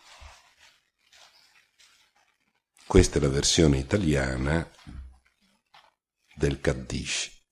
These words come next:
"Sia magnificato e santificato il suo grande nome nel mondo, che egli ha creato conforme alla sua volontà. Venga il suo regno e possa la sua salvezza manifestarsi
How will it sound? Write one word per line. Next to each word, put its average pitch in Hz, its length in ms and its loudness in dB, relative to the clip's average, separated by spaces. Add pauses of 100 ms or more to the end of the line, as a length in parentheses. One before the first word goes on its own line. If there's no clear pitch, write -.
(180)
"Sia - 520 4
magnificato 78 840 2
e 90 40 2
santificato 78 840 -2
il 73 60 0
suo 73 240 0
grande 69 420 -2
nome 76 400 4
nel 71 240 2
mondo, 67 800 -2 (540)
che 92 160 4
egli 113 200 6
ha 85 80 2
creato 90 500 2
conforme 90 640 2
alla 80 120 2
sua 80 280 2
volontà. 71 880 2 (440)
Venga 76 360 8
il 67 80 2
suo 71 220 2
regno 67 400 4
e 71 80 4
possa 87 340 4
la 67 120 2
sua 73 220 2
salvezza 76 640 2
manifestarsi 71 1120 2